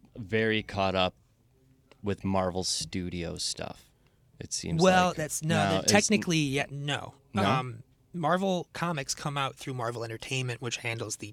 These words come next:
Speaker 2: toys, the television, everything but the films. Marvel Studios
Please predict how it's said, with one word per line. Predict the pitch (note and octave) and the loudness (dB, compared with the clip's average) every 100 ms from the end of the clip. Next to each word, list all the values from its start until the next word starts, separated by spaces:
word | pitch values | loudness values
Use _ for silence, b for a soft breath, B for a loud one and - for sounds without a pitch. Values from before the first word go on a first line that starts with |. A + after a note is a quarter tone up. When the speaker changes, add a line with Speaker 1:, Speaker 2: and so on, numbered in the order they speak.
| - | -6
Speaker 2:
toys, | E3+ D#3 D3 D3 C3 - | -2 0 0 -2 -4 -6
the | |
television, | - D3 C#3+ C3+ C3+ B2 B2+ B2 b b b | -4 -2 -2 -2 -4 -4 -6 -8 b b b
everything | D#3+ F#3+ E3+ D3 | 2 4 4 2
but | C#3 B2+ | 2 0
the | A#2 | -4
films. | - - C3 | -6 -2 0
Marvel | B2 E3 | 0 0
Studios | D3+ - F3 D#3 D3+ C#3 | 0 0 0 0 -2 -6